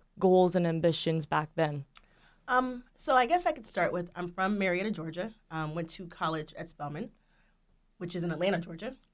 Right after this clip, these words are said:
Speaker 2: And I wasn't quite sure when I started, but I was an English major and writing minor. So what happened is one lucky day, I saw a posting in the cafeteria saying, "Looking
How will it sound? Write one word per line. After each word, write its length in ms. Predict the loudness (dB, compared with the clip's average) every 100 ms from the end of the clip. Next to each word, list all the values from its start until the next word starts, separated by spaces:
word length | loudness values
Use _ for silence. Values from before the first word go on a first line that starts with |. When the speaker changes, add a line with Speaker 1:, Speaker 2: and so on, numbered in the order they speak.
| -6
Speaker 2:
And 480 | 0 2 2 -2 -6 _ _ _ -2
I 60 | 2
wasn't 280 | 2 0
quite 180 | 0 -2
sure 200 | 0 0
when 120 | 0
I 100 | -2
started, 280 | -2 -2 -2
but 80 | 0
I 60 | 0
was 160 | 0
an 60 | -2
English 300 | 0 0 0
major 300 | -2 -2 -4
and 140 | -4
writing 260 | -4 -6 -6
minor. 380 | -4 -4 -8 -14
So 540 | -10 0 2 2 -2 -8 _ _
what 160 | -6 -4
happened 420 | 6 6 6 2
is 160 | 0 2
one 240 | 2 2
lucky 260 | 0 0 -2
day, 240 | 0 -2
I 140 | -2 -2
saw 240 | -2 -2
a 40 |
posting 520 | -4 -4 -4 -4 -6 -4
in 80 |
the 80 | -6
cafeteria 680 | -4 -4 -4 -10 -6 -4 -6
saying, 360 | -6 -4 -4
"Looking 340 | -6 -6 -6